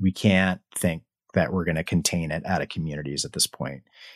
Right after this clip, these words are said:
And, and frankly, as much as I'd like to see testing roll out,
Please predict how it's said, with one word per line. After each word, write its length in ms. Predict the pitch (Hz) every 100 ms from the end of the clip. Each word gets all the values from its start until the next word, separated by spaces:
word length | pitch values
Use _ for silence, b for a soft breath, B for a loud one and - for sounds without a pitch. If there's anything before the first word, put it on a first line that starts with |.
| B
And, 260 | 87 87 87
and 160 | 107 95
frankly, 380 | - 123 123 113
as 100 | 92
much 280 | 95 104 107
as 120 | 95
I'd 180 | 90 90
like 240 | 90 95
to 80 | 101
see 600 | - 107 104 104 104 - _ _ _ _ -
testing 520 | - 110 - 113 107
roll 280 | 95 95 95
out, 340 | 87 104 135